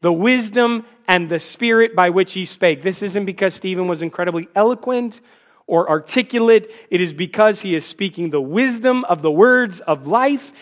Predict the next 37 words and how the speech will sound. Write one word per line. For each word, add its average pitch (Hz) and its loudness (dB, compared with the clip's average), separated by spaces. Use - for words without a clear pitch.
and 180 2
he 180 4
is 170 -2
empowered 220 2
by 196 4
the 185 -2
Holy 185 -2
Spirit. - -12
You 220 -2
know, 220 0
sometimes 220 -2
I 180 0
think 175 -4
pastors 156 -4
overemphasize 170 0
the 151 -4
life-changing 156 -4
nature 143 -6
of 104 -16
one 139 -6
message, 143 -8
when 156 -4
the 151 -6
fact 190 -4
is, 160 -4
if 135 -10
we 180 -4
would 185 -6
just 165 -12
communicate 156 -8
the 131 -12
word 139 -6
of 123 -12
God 135 -6
over 165 -2
a 165 -4
lifetime, 170 -6